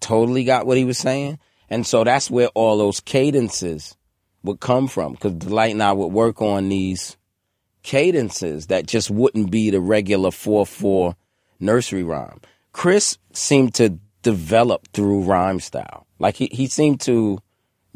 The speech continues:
be able to do that with no effort. Like, I don't even think he, I,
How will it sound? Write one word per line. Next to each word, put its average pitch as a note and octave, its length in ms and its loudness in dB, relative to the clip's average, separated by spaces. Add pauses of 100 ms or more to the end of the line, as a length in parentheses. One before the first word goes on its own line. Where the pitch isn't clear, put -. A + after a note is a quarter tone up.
be G#2 600 -2
able G2 400 -2
to F2+ 180 -6
do G#2 340 -4
that D#2 420 -2
with E2 220 -6
no F2+ 220 -2
effort. - 420 -8
Like, - 320 -6 (200)
I C#3+ 100 0
don't A3 180 0
even C#3+ 240 4
think B2+ 260 0
he, A2+ 180 -4 (880)
I, - 60 -2